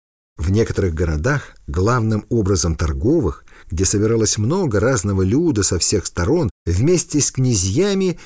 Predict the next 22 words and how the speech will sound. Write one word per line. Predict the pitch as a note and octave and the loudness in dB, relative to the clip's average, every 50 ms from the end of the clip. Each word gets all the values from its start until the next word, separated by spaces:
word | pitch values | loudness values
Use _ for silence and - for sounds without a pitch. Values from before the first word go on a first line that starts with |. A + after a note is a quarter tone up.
| - - - | -16 -10 -8
дело | E2 E2 D#2+ G2 D3 F3+ F#3 F3 E3+ | -6 -4 0 0 2 2 2 2 0
решало | D3+ C3+ A#2+ - - - C3+ D3+ D3 D3 D3 D3 C#3 - - - | 0 0 -2 -2 -2 -2 0 0 0 0 -2 -2 -4 -8 -10 -8
вече, | - D2+ D2 D#2+ G#2+ G#2+ E2+ - - - B1+ - - - - - - - - - - - | -6 -4 -2 0 2 2 2 0 0 -2 -4 -4 -6 -10 -18 -20 -18 -16 -14 -12 -4 0
то | B2+ | 2
есть | B2 G#2+ - | 2 2 2
собрание | - - C#3 C#3+ C#3 D#3 F3 F#3 E3 C3 A2+ G#2 G2+ G2 F2+ | 2 2 0 0 0 2 2 2 2 2 0 0 0 0 0
выборных | E2 F#2+ D3 D3+ A#2+ B2 A#2 A2+ A2+ A2 G#2 - | 2 2 2 2 4 2 2 2 2 0 0 0
людей | A2+ A#2 A#2 G2+ G#2+ A2+ G#2+ G2+ | 0 0 0 2 2 2 2 0
от | - - G2+ G2 | 0 -2 -2 -2
города. | G2 F2+ G2+ G#2 E2+ C#2 C2 B1 - B1 - - _ _ _ _ _ _ _ _ _ _ _ - | -2 0 2 2 2 2 0 -2 -4 -6 -8 -10 _ _ _ _ _ _ _ _ _ _ _ -4
Городки | E2+ F#2 F#2 F#2+ F#2 - - A#3 B3 | -2 0 0 0 -2 -4 -4 -4 -2
рубились | A#3 F#3+ C#3+ A2+ F#2+ C#3+ G3 G3+ F#3+ - - | 0 0 0 0 0 -2 -2 -2 -2 -2 -2
также | - - - A2 C3+ E3 E3+ D3+ C3+ C3 C#3 D3 | -4 -4 -4 -4 -2 -2 -2 -2 -2 -2 -2 -4
и | C#3+ - F#2+ F2+ | -4 -4 -4 -4
тогда, | - E2+ D#2 C#2+ D2 C#2+ D2 G2 B2 D#3+ E3 C#3+ | -2 -2 -4 -2 -2 -4 -2 -2 0 0 0 -2
когда | - G#2+ F2+ F2 D2+ E2 | -2 -4 -4 -2 -2 -4
предки | D2 - D#2+ F2+ B2+ F#3 F#3 F3+ - - C#3+ | -4 -4 -4 -2 0 0 0 -2 -4 -4 -4
наши | B2+ B2+ C#3 D#3 - - - C#3+ C#3+ - - - - - - | -2 -2 -2 -2 -2 -2 -2 -2 -4 -6 -10 -20 -10 -4 0
продвигались | A#2 C3+ C#3 A2 G#2 A2 A#2+ G#2 F#2+ F#2 A#2 D3+ E3 D#3+ D#3 C#3+ - G2+ | 2 2 2 2 2 0 0 0 2 0 0 2 2 2 2 2 0 0
в | F#2 E2 F#2 | -2 -2 -2
местности, | A2 D#3 F#3+ F3 - - D3+ D3 C3+ - - C#3 | 0 0 0 0 0 0 0 -2 -2 -2 -2 0
заселённые | A#2+ G2 G#2+ A#2+ - - A2 A2 C#3+ F3 F3 D#3+ D#3 D#3 D3+ D3 | 0 2 2 0 0 0 0 0 0 0 0 0 0 0 -2 -4